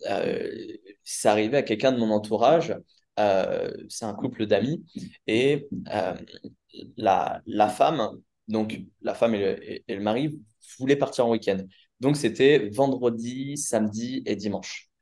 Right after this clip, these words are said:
Euh, et du coup, les deux avaient posé le, le vendredi, et là,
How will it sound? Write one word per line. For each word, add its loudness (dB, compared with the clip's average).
Euh, 2
et 6
du -4
coup, -2
les 2
deux -2
avaient 0
posé 2
le, 4
le -4
vendredi, -2
et -4
là, 2